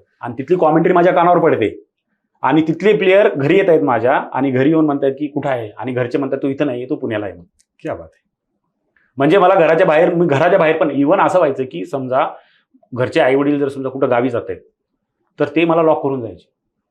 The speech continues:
Speaker 1: आणि मा-, मी, आता मी जिथं राहायचो ना, तिथं माझ्या बाजूलाच मामाचं घर होतं, त्यांच्या घरून मला जेवणाचं ताट यायचं.
Speaker 2: <laughs>
Speaker 1: माझी आजी आणि मामा मला जेवणाचं ताट आणून द्यायचे. माझा तिथला जो मित्र आहे, तो बाला नावाचा, तो मला काही कुठल्या गोष्टी असेल तो आणून द्यायचा. त्यालाच फक्त माहिती होतं की मी तिथं आहे म्हणून.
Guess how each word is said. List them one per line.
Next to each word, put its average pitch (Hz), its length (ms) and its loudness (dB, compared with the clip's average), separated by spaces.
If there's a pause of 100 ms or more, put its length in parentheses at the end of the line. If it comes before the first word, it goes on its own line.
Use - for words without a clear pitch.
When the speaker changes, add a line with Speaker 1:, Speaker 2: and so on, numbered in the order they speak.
(260)
Speaker 1:
आणि 131 220 0
मा-, 151 260 2
मी, 135 140 0
आता 139 120 0
मी 143 100 4
जिथं 147 180 0
राहायचो 131 340 0
ना, 120 100 -8
तिथं 131 200 -8
माझ्या 127 200 -4
बाजूलाच 123 320 -2
मामाचं 113 340 -8
घर 101 140 -16
होतं, 90 220 -18 (120)
त्यांच्या 120 240 -8
घरून 110 180 -8
मला 117 140 -10
जेवणाचं 107 340 -10
ताट 101 220 -12
यायचं. 90 380 -8
Speaker 2:
<laughs> - 340 -8
Speaker 1:
माझी 110 200 0
आजी 113 300 0
आणि 113 160 0
मामा 117 260 -2
मला 113 120 -4
जेवणाचं 113 320 -8
ताट 117 180 -4
आणून 107 180 -12
द्यायचे. 101 260 -14 (460)
माझा - 160 0
तिथला 127 240 -2
जो 127 100 0
मित्र 123 260 0
आहे, 117 180 0
तो 104 100 -6
बाला 101 220 -2
नावाचा, 104 300 -4
तो 120 140 -4
मला 120 200 0
काही 123 160 -2
कुठल्या 120 200 -4
गोष्टी 120 240 -6
असेल 117 180 -8
तो - 40 -2
आणून 123 200 0
द्यायचा. 113 180 -2
त्यालाच 170 260 0
फक्त 170 160 0
माहिती 147 180 2
होतं 143 100 -6
की 147 40 -4
मी 147 100 -2
तिथं 135 140 -2
आहे 104 160 -2
म्हणून. 95 160 -18